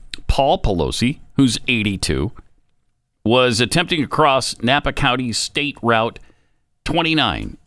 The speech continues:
in a twenty twenty-one Porsche late Saturday night when he was in a collision with a forty-eight-year-old man driving a two thousand fourteen Jeep.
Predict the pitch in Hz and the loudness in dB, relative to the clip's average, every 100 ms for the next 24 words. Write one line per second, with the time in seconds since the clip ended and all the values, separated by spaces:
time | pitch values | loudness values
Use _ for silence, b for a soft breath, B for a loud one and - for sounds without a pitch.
0 | _ 98 95 92 92 90 90 - 170 165 | _ 0 2 2 2 2 0 0 0 0
1 | - 147 131 120 113 104 - 87 - 64 | 0 2 2 2 2 0 0 -2 -2 -2
2 | 69 123 110 - - - 101 101 101 92 | 0 0 -2 -8 -4 0 2 2 2 2
3 | 98 80 82 76 73 71 - 175 208 175 | 0 0 -2 0 -2 -4 -4 -2 -2 -2
4 | 151 85 65 - b b b b - 92 | 0 -2 -6 -12 b b b b -2 0
5 | 85 73 - 107 123 107 107 - 101 95 | 2 -2 -2 -2 0 -2 -2 -2 -2 0
6 | 92 87 85 78 73 69 60 - 123 - | 0 0 0 0 0 -4 -6 -4 -2 0
7 | 92 92 78 85 73 87 80 71 67 60 | -2 -2 -2 -4 -4 -2 -2 -2 -4 -6
8 | - | -8